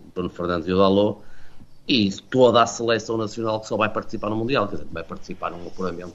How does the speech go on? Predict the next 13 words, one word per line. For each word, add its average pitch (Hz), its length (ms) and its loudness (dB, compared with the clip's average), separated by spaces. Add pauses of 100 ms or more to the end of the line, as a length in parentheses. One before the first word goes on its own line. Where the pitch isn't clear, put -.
(100)
para, 87 260 -4
para 95 120 -6
a - 20 -2
Taça 95 240 -2
das 92 140 0
Nações, 101 480 0
né? 85 100 -10 (300)
Vai 87 100 -10
pa-, 92 260 -10
vai 101 180 0
participar 101 360 -2
no 98 80 2
Mundial, 101 600 4